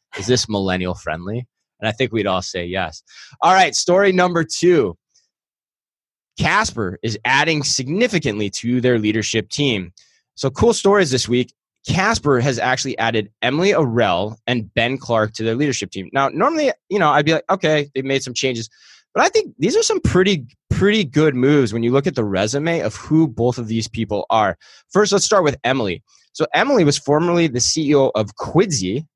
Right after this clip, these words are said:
if you remember that. That was formerly diapers dot com. And then prior to that, she held multiple leader-, leadership positions at Gap. She also, at one time in her career, was at Target. And the reason I bring that up is because when I joined Target back in two thousand five and then went through my career there,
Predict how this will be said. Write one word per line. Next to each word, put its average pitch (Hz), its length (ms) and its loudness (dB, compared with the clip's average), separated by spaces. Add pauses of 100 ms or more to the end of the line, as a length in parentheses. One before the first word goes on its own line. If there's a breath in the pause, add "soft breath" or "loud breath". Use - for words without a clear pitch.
if 107 80 -20
you 107 100 -8
remember 101 360 -4
that. 107 240 0
That 95 80 -4
was 92 140 -6
formerly 98 420 -6
diapers 90 360 -6
dot 87 180 -2
com. 113 340 -4 (560 soft breath)
And 143 120 0
then 175 140 2
prior 196 260 2
to 185 60 4
that, 151 180 2
she 143 120 -2
held 143 180 2
multiple 135 340 -2
leader-, 120 260 -2 (220)
leadership 131 460 0
positions 104 420 -4 (100)
at 98 220 -2 (160)
Gap. 131 320 0 (240 soft breath)
She 180 220 -2
also, 202 320 2
at 143 100 4
one 151 160 2
time 143 160 0
in 117 80 -2
her 110 60 0
career, 104 180 -6
was 107 120 -2
at 123 120 -2
Target. 165 420 2
And 117 120 -2
the 139 60 0
reason 240 220 2
I 175 200 2
bring 160 220 2
that 110 140 2
up 101 220 2
is 127 140 -2
because 147 280 -2
when 151 200 0
I 233 120 0
joined 214 220 0
Target 165 280 0
back 131 160 0
in 123 80 -6
two 143 180 -4
thousand 131 340 0
five 127 540 2
and 113 160 -2
then 113 140 -2
went 143 180 -2
through 135 120 -6
my 127 140 2
career 147 360 -2
there, 196 260 -2